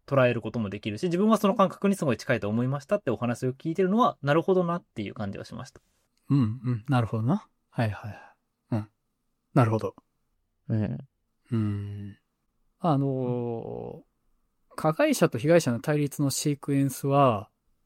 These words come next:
Speaker 1: はい。
Speaker 2: まあ、本当にどうかとは思ってます、僕は。
Speaker 1: 坂本雄二、ちょっ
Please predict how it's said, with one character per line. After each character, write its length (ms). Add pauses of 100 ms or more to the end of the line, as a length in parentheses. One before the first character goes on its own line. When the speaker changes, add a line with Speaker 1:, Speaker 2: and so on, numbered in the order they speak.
(120)
Speaker 1:
は 220
い。 80
Speaker 2:
ま 340
あ、 40 (640)
本 180
当 100
に 140
ど 120
う 40
か 140
と 120
は 120
思 160
っ 60
て 160
ま 100
す、 100
僕 220
は。 140 (640)
Speaker 1:
坂 300
本 200 (400)
雄 100
二、 220
ち 100
ょ 40
っ 40